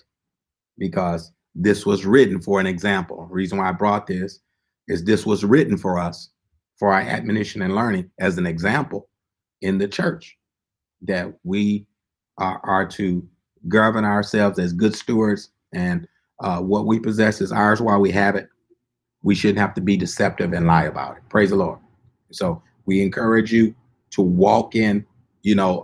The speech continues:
uh, the things that will cause you to prosper and be in health, even as your soul would prosper. Praise the Lord. So walk in what's written.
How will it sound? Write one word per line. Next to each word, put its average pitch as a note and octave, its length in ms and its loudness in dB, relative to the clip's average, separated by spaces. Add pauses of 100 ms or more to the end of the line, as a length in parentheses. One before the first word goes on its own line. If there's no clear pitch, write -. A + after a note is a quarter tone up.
uh, F2 240 -6 (320)
the G2 120 0
things G#2+ 540 2
that F2+ 260 -4 (280)
will - 360 -4
cause A2 520 4
you G#2+ 140 2
to F#2+ 100 -4
prosper G#2 800 -2
and F2 280 -2
be F#2+ 260 0 (280)
in F#2 220 2 (120)
health, G#2 280 2 (200)
even G2+ 260 4
as F2+ 180 0
your F2 140 -2
soul F2+ 480 -2 (600)
would F2+ 180 0
prosper. - 420 -2
Praise G2+ 280 0
the F#2 60 -2
Lord. F2+ 360 -4
So E2 280 -10 (760)
walk C#3 340 4
in A2+ 160 6
what's F2 260 -4
written. E2 200 -4